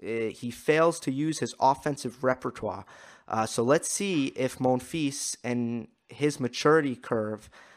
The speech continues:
will, uh, will show in this round two matchup, which will probably be on Chatrier, um, against a fellow Frenchman. Let's see if Monfils can make easy work of a guy who's gonna do a lot of running,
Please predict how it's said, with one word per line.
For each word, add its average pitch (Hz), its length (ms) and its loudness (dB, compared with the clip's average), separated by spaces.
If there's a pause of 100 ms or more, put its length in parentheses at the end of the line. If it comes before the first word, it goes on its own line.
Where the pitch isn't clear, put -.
(220)
will, 123 400 6
uh, 110 260 4
will 123 220 2
show 160 360 6
in 123 100 2
this 117 200 -4
round 135 300 4
two 160 120 0
matchup, 135 500 2
which 113 200 -6
will 113 100 0
probably 147 640 2
be 135 400 0 (300)
on 135 280 6
Chatrier, 127 880 2 (600)
um, 110 280 0
against 131 400 2
a 156 40 -6
fellow 143 340 6
Frenchman. 117 640 0
Let's 120 240 0
see 202 140 2
if 202 100 4
Monfils 165 420 2
can 139 160 -4
make 120 300 -2
easy 175 320 -2
work 170 340 8
of 143 100 2
a 143 60 4
guy 135 380 6 (280)
who's 120 200 2
gonna 117 200 0
do 107 160 -4
a - 40 -6
lot 110 260 2
of 156 160 2
running, 160 340 6